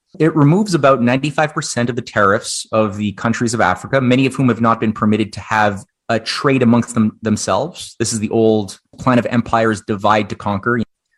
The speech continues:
does now permit for, uh, common easy visas, passports, uh, across different African countries.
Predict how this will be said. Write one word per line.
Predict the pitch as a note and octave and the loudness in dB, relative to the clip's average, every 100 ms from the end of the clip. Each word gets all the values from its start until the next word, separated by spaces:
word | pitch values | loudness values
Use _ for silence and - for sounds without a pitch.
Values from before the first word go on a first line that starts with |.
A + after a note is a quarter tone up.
| _ - | _ -8
does | A#2+ D3 C3+ | 2 2 2
now | C3+ A#2+ | 0 -2
permit | - A#2 A2+ | -2 -4 -4
for, | - A#2+ A2+ A2 A2 - | -8 -4 0 2 2 0
uh, | G#2 | -4
common | G2 - A#2 A2+ | -4 -2 2 2
easy | A2+ A2 G2+ F#2+ | 0 -4 -4 -4
visas, | G#2+ A#2+ A#2 | -2 0 -2
passports, | A2+ A2+ A2+ - - A#2 A2+ - - | -2 -2 -2 -4 -2 -2 -2 -6 -2
uh, | A2 G#2 G#2 G2+ G2 F#2+ | 2 2 2 2 -2 -6
across | A2 - A2+ G#2 - | -10 -2 2 2 0
different | A#2+ A2 A#2+ G2+ | -6 -6 -2 -2
African | G2 - G2 | -2 -4 -8
countries. | - D#3 D#3 D3+ D3+ C#3+ - - | -2 -2 -2 -4 -4 -4 -6 -10